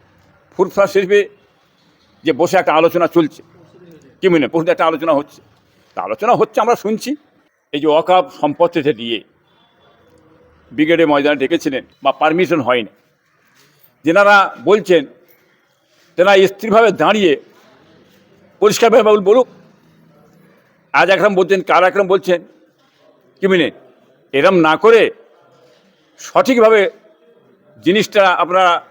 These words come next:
ঠিক করে নিয়ে, কি মিনেন, কবে হবে না হবে কোর্ট থেকে এবং প্রশাসন থেকে এ-, এই-, এইভাবে না বলে তিন তারিখটা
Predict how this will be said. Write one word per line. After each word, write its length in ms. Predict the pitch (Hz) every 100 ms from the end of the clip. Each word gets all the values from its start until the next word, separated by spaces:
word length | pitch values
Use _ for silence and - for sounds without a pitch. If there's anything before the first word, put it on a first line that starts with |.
| _
ঠিক 160 | - 254
করে 200 | - 196
নিয়ে, 180 | 160 110 - _ _ _ _ _ _ _ _
কি 80 | 208
মিনেন, 300 | 208 185 127 -
কবে 180 | 165 196
হবে 240 | 165 196
না 140 | 185
হবে 240 | 175 185 123 _ _ _ _ _ _ _ -
কোর্ট 160 | 220 220
থেকে 300 | 202 156 98 - _ _ _ _ -
এবং 300 | 160 190 185
প্রশাসন 420 | 185 185 214 202 196
থেকে 220 | 202 135 - _
এ-, 180 | 196 -
এই-, 160 | 190
এইভাবে 400 | 190 190 185 220
না 220 | 190 165 190
বলে 360 | 165 226 214 - _ _ _ _ _ _ _ _ _ _
তিন 220 | 180 233 196
তারিখটা 340 | 202 208 208